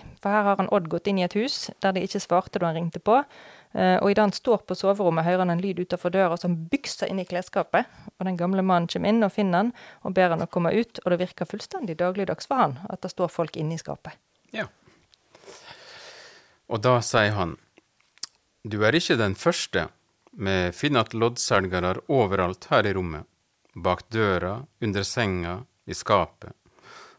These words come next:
Speaker 2: Andre hopper ut vindauget og slår seg, men flertallet står i skapet som du.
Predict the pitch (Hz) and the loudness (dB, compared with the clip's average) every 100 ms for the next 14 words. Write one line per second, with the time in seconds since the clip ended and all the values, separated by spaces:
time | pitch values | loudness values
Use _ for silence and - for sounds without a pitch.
0 | - 113 113 120 175 151 113 107 98 95 | -2 0 2 2 2 0 -2 -2 -2 -4
1 | 98 101 101 92 87 98 123 110 - 101 | -2 0 0 0 0 -2 0 -2 -4 -4
2 | 82 - - - - _ _ _ 101 92 | -4 -10 -16 -20 -20 _ _ _ -4 -2
3 | 90 90 - - 127 104 101 95 131 - | -2 -6 -2 4 4 2 -4 -4 -4 -6
4 | 107 90 - - 101 101 - 110 143 - | -4 -4 -4 0 0 0 -8 -10 -8 -6
5 | 95 87 80 | -6 -6 -12